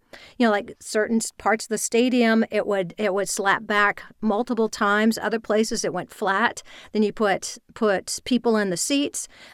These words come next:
and then it changes the sound. So we had to re-, redo some of the ways that we,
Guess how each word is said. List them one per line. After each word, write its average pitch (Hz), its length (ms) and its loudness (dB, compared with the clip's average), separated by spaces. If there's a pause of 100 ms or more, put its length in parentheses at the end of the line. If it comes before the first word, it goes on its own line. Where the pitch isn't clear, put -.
(160)
and 226 160 4
then 208 80 2
it - 100 -6
changes 226 460 2
the 185 100 -4
sound. 214 460 2
So 233 120 0
we 226 120 4
had 208 200 2
to 202 180 -6 (240)
re-, 254 420 2 (120)
redo 247 720 2
some 240 240 4
of 240 60 2
the 240 100 4
ways 208 420 4
that 185 220 -4
we, 196 380 -2